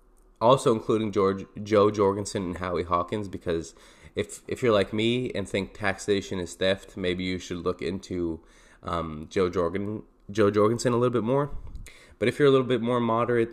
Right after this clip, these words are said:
and you believe that, you know, some of that stuff is pretty good, let me, let me know on Arena World Online.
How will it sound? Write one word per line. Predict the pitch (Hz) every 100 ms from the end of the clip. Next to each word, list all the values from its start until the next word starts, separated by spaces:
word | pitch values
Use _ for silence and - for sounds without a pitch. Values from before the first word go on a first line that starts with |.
| -
and | 92 101
you |
believe | 92 104 107
that, | 101 98
you | 104
know, | 101 95
some | - 139
of | 131
that | 120 117
stuff | 135 127
is | 120
pretty | - 120
good, | 117 117
let | 107 107
me, | 101 101 101 - _ _ _
let | 113 113
me | 120
know | 127 131 95
on | 90 98 95
Arena | 80 101 120
World | 104 110 101
Online. | 98 104 101 85